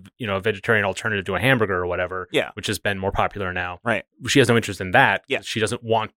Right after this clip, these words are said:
Speaker 1: to replicate that thing.
Speaker 2: Right.
Speaker 1: She gave it up so long ago, she's not asking for it.
Speaker 2: Mm-hmm.
Speaker 1: So it's a smaller audience, uh, or a smaller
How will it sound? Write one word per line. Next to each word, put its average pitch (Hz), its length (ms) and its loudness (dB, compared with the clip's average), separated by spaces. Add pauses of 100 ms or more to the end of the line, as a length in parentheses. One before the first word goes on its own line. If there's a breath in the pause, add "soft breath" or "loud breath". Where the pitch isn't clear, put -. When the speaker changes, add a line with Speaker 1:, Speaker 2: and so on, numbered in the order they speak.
Speaker 1:
to 107 80 -8
replicate 104 440 0
that 98 220 -2
thing. 104 380 2
Speaker 2:
Right. 117 180 -2
Speaker 1:
She 120 140 -4
gave 110 180 2
it 104 60 2
up 98 80 -2
so - 120 -6
long 104 180 -2
ago, 95 120 -6
she's - 240 -12
not 90 160 -4
asking 113 360 -4
for 78 180 -12
it. - 100 -20 (100)
Speaker 2:
Mm-hmm. 190 340 -2
Speaker 1:
So 175 100 4
it's 170 100 2
a 160 80 4
smaller 208 420 8
audience, 123 520 6 (420)
uh, 135 160 6
or 143 80 8
a 139 60 8
smaller 156 560 8